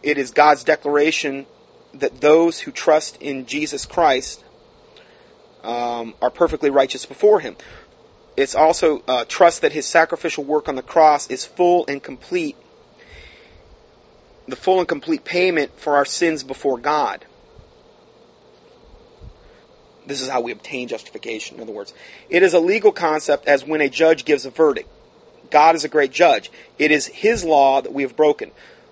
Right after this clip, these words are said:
Before I am saved, God declares that I am a condemned sinner. After I come to Christ, um, let's see here. After I come to Christ, um,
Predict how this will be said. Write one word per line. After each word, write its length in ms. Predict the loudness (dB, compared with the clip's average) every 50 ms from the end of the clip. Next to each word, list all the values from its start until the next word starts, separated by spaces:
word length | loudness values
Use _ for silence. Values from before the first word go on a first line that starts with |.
| _ -12
Before 320 | -12 -6 0 0 2 4
I 120 | 4 4 4
am 100 | 4 2
saved, 400 | 0 0 2 4 4 4 2 2
God 220 | 2 2 2 2
declares 420 | 0 -4 -4 0 0 0 0 0 -4
that 140 | -8 -8
I 160 | -6 -4 -4 -2
am 160 | -2 -4 -6
a 60 | -6
condemned 480 | -8 -10 -10 -8 -6 -6 -6 -6 -6 -8
sinner. 400 | -8 -4 -4 -4 -4 -4 -8 -14 -20 _ _ _ _ -20 -20 -20 _ _ _ 2
After 360 | 4 4 4 2 2 2 2
I 80 | 2 2
come 260 | 2 -2 -6 -6 -6
to 60 | -8
Christ, 600 | -8 -6 -2 -2 -2 -2 -4 -6 -10 -14 -18 -20 -20 _ _ _ _ _ _ _ _ _ _ _ _ _ _ _ _ _ _ _ -20 _ -12
um, 540 | -8 -6 -6 -6 -6 -8 -8 -12 -14 -18 _ _ _ _ _ _ _ _ _ _ _ _ _ -20 -20 -20 _ _ -20 -20 _ _ _ -20 -20
let's 220 | -20 -20 -16 -14
see 320 | -12 -12 -12 -12 -14 -16 -18
here. 260 | -18 -20 -20 -18 -18 -18
After 300 | -18 -18 -12 -10 -8 -8
I 40 |
come 280 | -8 -10 -12 -14 -14 -14
to 80 | -16 -20
Christ, 960 | -20 -16 -10 -6 -4 -4 -2 -2 -4 -6 -8 -12 -14 -16 -18 -18 -20 -20 -20 _ _ _ _ _ _ _ _ _ _ _ _ _ _ _ _ _ _ _ _ _ _ _ _ _ _ _ _ _ _ _ _ _ _ _ _ _ _ _ _ _ _ _ _ _ _ _ _ -20 -18
um, 320 | -16 -16 -16 -16 -18 -20